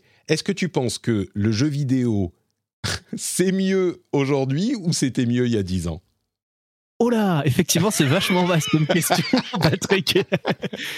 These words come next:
Speaker 2: Parce
Speaker 1: Et tu
Speaker 2: que
Speaker 1: dois me répondre, euh, par c'est mieux ou c'est pas mieux. Tu vois,
Speaker 2: Alors,
Speaker 1: c'est
Speaker 2: pour
Speaker 1: binaire.
Speaker 2: moi, si tu veux, le jeu vidéo d'aujourd'hui est certainement mieux dans le sens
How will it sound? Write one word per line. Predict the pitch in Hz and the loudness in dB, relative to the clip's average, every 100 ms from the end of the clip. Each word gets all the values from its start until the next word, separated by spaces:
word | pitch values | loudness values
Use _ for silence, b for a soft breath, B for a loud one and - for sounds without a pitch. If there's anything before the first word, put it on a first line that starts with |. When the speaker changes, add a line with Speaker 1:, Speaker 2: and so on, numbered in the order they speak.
| 285 311 311 339 | -6 -4 -2 -2
Speaker 2:
Parce | 196 160 | 0 0
Speaker 1:
Et | |
tu | 175 | 0
Speaker 2:
que | 165 | 2
Speaker 1:
dois | 190 | 2
me | 175 | 2
répondre, | 175 175 214 240 202 135 | 0 2 0 0 -2 -2
euh, | 151 143 139 | 0 0 0
par | 127 131 117 | 0 -2 0
c'est | 135 | -2
mieux | 143 165 196 | 0 0 0
ou | 165 | -2
c'est | - 127 | -2 0
pas | 120 | 0
mieux. | 117 95 104 - _ _ _ _ _ | 2 0 -2 -6 _ _ _ _ _
Tu | 107 | 0
vois, | 117 135 | 2 2
Speaker 2:
Alors, | 135 131 | 2 2
Speaker 1:
c'est | 113 | 2
Speaker 2:
pour | 196 | 2
Speaker 1:
binaire. | 220 202 | 4 4
Speaker 2:
moi, | 202 202 220 220 _ _ _ _ _ _ _ - | 2 2 0 -4 _ _ _ _ _ _ _ -8
si | - - 185 | -4 -4 -4
tu | - - | -4 -2
veux, | 170 147 151 180 208 202 151 | 0 2 2 2 2 0 0
le | 131 127 127 | 2 2 2
jeu | 123 135 | 2 0
vidéo | 190 180 160 165 160 | 0 0 2 2 2
d'aujourd'hui | 143 139 143 147 139 139 156 175 | 2 2 2 2 2 2 0 0
est | 131 110 | -2 -2
certainement | - - 196 - - 160 156 151 151 147 | -4 -4 -4 -6 -2 0 0 0 0 0
mieux | 139 151 185 202 | 2 2 2 2
dans | 143 | 0
le | 131 | 0
sens | 123 175 180 - | -2 -2 -2 -6